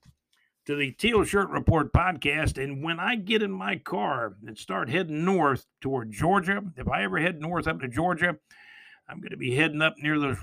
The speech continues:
red clay hills. That's right. You have a great day. Thank you for listening to the Teal Shirt Report podcast. Again, this has been episode, episode show number twenty-five of the Teal Shirt Report podcast, now in our third season.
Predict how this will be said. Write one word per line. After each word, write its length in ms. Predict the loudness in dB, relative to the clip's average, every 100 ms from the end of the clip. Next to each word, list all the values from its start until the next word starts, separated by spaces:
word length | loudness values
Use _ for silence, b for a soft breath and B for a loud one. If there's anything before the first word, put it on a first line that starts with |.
| -6
red 320 | -2 -2 -2 _
clay 400 | -12 0 2 4
hills. 640 | 2 0 -2 -16 -14 -14 -14 b b b b b _ _
That's 280 | -10 -8 -6
right. 240 | -6 -6 2
You 140 | 8
have 120 | 10
a 60 | 10
great 300 | 8 4 4
day. 200 | 2 0
Thank 280 | 0 -2 -2
you 80 |
for 80 | -4
listening 400 | -2 -4 -4 -4
to 80 | -4
the 100 | -6
Teal 280 | -4 -2 -2
Shirt 180 | -4 -8
Report 360 | -2 -2 0
podcast. 560 | 0 0 0 -6 -8 -10
Again, 260 | -8 -8 -8
this 140 | -8
has 180 | -8 -8
been 160 | -10
episode, 580 | -6 -4 -4 -4 -6 -6 -14 _
episode 640 | -6 0 0 2 0 0 -2
show 240 | -2 -2
number 240 | -4 -6 -6
twenty-five 720 | -6 -4 -4 -4 -4 -4 -6 b b b b _ _
of 140 | -12 -10
the 100 | -6
Teal 240 | -2 -2
Shirt 220 | 0 0
Report 360 | 0 8 8 10
podcast, 540 | 8 8 6 2 4
now 160 | 6 8
in 60 | 10
our 120 | 8
third 320 | 8 8 6
season. 520 | -4 -6 -4 -8 -8